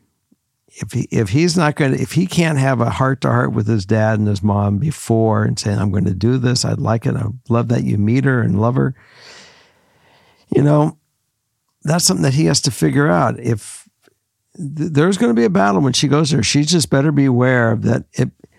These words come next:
if it, if it doesn't turn into a battle, fantastic.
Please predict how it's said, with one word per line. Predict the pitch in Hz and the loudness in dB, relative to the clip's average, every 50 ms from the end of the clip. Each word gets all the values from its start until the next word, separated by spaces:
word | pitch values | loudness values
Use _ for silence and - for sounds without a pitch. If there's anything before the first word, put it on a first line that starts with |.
| _ _ _ _ _ _ _ _ _ _ _ _ _ _ _ _ _ _ _ _ _ _ _ _ _ | _ _ _ _ _ _ _ _ _ _ _ _ _ _ _ _ _ _ _ _ _ _ _ _ _
if | - 139 113 | -2 0 2
it, | 147 143 147 - | 2 0 0 0
if | 160 147 131 | 0 0 2
it | 143 123 101 | 0 0 2
doesn't | 151 160 208 208 226 240 185 | 2 2 2 2 0 -2 0
turn | - 185 208 208 | 2 2 2 4
into | 196 185 175 170 | 4 4 4 2
a | 156 | 2
battle, | 127 - 139 143 143 131 | 2 2 2 2 2 0
fantastic. | - - 135 123 120 - - 123 113 104 101 - - - - - - - | 0 0 0 0 0 0 0 0 0 0 -2 -4 -6 -8 -12 -14 -18 -20